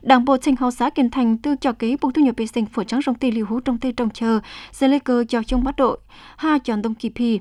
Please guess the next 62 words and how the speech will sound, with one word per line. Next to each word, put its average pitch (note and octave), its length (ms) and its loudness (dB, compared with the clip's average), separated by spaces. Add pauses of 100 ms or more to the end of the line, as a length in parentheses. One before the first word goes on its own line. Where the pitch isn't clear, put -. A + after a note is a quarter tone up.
và D4+ 180 8
trồng D4 180 2
ra E4+ 140 2
đua C#4 200 4
công D4+ 200 4
nụ B3+ 220 4
cho A3+ 360 -2
họ, A3+ 320 0 (240)
giống A3+ 280 0
đông C4 160 2
cho A#3 160 -2
nó, A3 280 0
xã A#3 160 -2
Kiên A#3+ 200 -2
Thành A3+ 240 0
tư C#4 260 -2
khai D4+ 160 -4
ô A#3 120 0
rong A3+ 200 -2
đua, A3 200 0 (300)
công E4+ 140 6
nụ C#4 100 8
phổ G#3+ 160 -2
trắng A#3+ 180 -4
là E4 120 -2
hậu, G#3+ 280 0 (200)
ha D#4+ 200 0
trồng C#4 160 0
ra D4 200 0
bù C4 100 -2
thu D#4+ 100 2
nhập B3+ 160 4
bề A#3+ 80 0
sinh A3 220 -4
khó - 140 -6
ký, A#3 380 -2 (180)
chỉ C#4+ 140 0
gì D4 200 4
sa C4 200 -4
sắng, A#3 300 -2 (360)
đó C#4 140 4
hó C#4+ 260 2
mù E4+ 140 2
hông B3+ 200 2
cô A#3+ 200 0
chua A#3+ 280 -2 (160)
ca C#4+ 140 0
tỏ B3 200 -2
lùi A3+ 260 -2
tao A#3 260 -4
bao, B3+ 220 0 (220)
lùi C4 140 4
tì C4 240 -2
giang B3 340 -2
hủ A3 140 -2
sau, A#3 320 0 (280)
cha D4 160 4
cho C#4 140 0
mùng A3+ 220 4
mùa, A3 220 0 (300)
khao C4 240 2
cho A#3+ 360 0